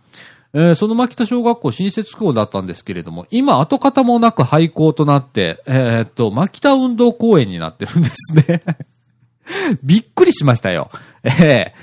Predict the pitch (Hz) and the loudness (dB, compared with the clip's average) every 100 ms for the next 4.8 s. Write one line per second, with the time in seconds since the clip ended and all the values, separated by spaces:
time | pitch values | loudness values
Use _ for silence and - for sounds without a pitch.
0 | - - - 277 269 - 302 277 - 240 | -20 -16 0 2 2 0 0 0 2 4
1 | 226 175 175 170 147 196 196 - 98 160 | 6 4 4 2 2 2 0 -2 2 2
2 | - 330 370 - 143 151 175 202 - 214 | 2 -2 -2 0 0 4 2 2 -4 -2
3 | 220 220 - 127 151 170 196 185 113 101 | -2 -2 -2 0 -2 -2 0 0 0 -4
4 | 98 87 80 - 90 90 120 151 | -6 -8 -8 -10 -12 -8 -6 -6